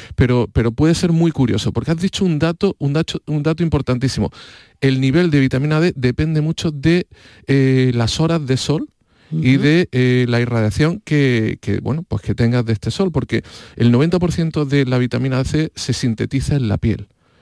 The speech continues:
Speaker 1: ¿Vale? Hay una serie de procesos, una serie de procesos que, que no son precisamente, eh, pues,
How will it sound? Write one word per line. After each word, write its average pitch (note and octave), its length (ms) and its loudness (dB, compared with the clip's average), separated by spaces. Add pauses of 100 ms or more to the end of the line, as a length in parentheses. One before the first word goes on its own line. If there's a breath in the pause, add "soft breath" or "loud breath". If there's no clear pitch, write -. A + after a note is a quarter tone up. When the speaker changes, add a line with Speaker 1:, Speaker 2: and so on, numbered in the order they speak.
(120)
Speaker 1:
¿Vale? B2+ 260 0
Hay A2 100 0
una A2 160 0
serie A2+ 260 -2
de A2 120 0
procesos, F3 640 2 (300 loud breath)
una A2 180 0
serie A#2+ 200 2
de A#2 80 4
procesos A2+ 560 0
que, G#2 340 0
que G2 120 -4
no G#2+ 180 2
son A2 180 -2
precisamente, A2+ 800 0 (480 loud breath)
eh, A#2+ 420 4
pues, G#2+ 180 -4